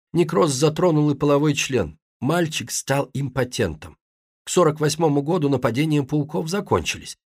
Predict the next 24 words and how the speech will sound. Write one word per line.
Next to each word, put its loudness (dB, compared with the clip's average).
Клавероль 2
перешёл 0
к -6
сексуальному 2
преследованию. -4
Конечно, 2
и 2
остальные 2
вместе -2
с -8
ним. -14
Он 2
возглавлял 2
группу -2
из -2
восьмерых -2
юных -2
подонков, -2
которые 2
следовали 0
за 2
ним, 2
словно 2
тени. -2